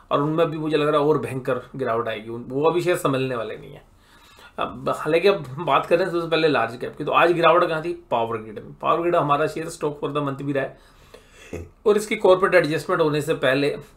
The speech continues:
ये शेयर वहाँ से चालीस पचास परसेंट राइज हो भी चुका है। अब हम wait and watch करेंगे पावर ग्रिड में। अभी पावर ग्रिड में हमें लग रहा है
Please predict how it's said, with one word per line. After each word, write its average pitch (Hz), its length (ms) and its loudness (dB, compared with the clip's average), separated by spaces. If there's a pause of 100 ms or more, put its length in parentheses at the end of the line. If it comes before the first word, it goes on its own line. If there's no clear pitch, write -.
ये 156 380 -2
शेयर 156 220 -4
वहाँ 135 240 -6
से 143 120 -10
चालीस 135 300 -2
पचास 135 260 -6
परसेंट 139 320 -8
राइज 127 240 0
हो 123 80 -8
भी 113 100 -12
चुका - 240 -18
है। - 220 -20 (600)
अब 170 160 4
हम 208 180 4 (400)
wait 151 220 0
and 175 100 0
watch 156 200 -2
करेंगे 147 320 -4
पावर 131 320 0
ग्रिड 123 180 -6
में। 127 140 -8
अभी 127 260 -10 (180)
पावर 131 260 -2
ग्रिड 139 180 -2
में 131 140 -4
हमें 120 320 -2
लग 131 180 -2
रहा 123 120 -2
है - 140 -8